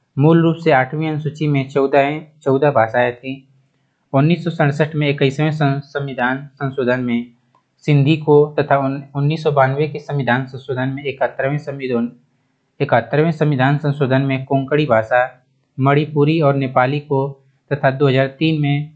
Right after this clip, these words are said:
बानवेवें संवि-, सं-, संविधान संशोधन में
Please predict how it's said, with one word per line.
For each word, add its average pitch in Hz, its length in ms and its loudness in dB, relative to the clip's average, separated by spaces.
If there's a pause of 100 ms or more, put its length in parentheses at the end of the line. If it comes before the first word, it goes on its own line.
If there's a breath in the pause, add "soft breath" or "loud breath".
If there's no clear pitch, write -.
बानवेवें 131 440 0
संवि-, 147 320 -2
सं-, 139 400 -6 (300)
संविधान 135 640 -2
संशोधन 127 480 -6
में 120 260 -4